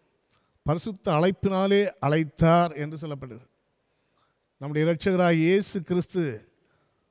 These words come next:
பிரசன்னத்தினாலே அந்த கிருபை இப்போது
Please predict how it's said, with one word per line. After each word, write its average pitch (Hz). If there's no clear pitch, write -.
பிரசன்னத்தினாலே 175
அந்த 147
கிருபை 185
இப்போது 165